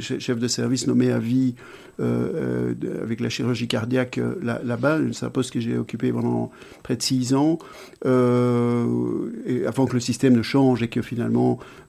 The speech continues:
euh, euh, c'est, c'est, voilà, ces, ces postes ne soient plus attribués, et c'est une très bonne chose, hein,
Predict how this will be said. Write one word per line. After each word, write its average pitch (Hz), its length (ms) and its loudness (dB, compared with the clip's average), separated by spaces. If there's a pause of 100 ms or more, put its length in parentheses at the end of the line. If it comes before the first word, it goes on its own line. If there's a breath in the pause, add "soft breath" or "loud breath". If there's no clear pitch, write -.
euh, 117 380 2
euh, 117 260 -2
c'est, 139 240 -6
c'est, 120 300 -4
voilà, 113 240 -4
ces, 123 200 -6
ces - 120 -4
postes 127 300 -2
ne 120 60 0
soient 120 180 -4
plus 120 120 0
attribués, 120 640 -2
et 120 60 -2
c'est 117 200 -4
une 120 60 2
très 117 160 -6
bonne 110 160 -6
chose, 120 300 -4
hein, 120 120 -4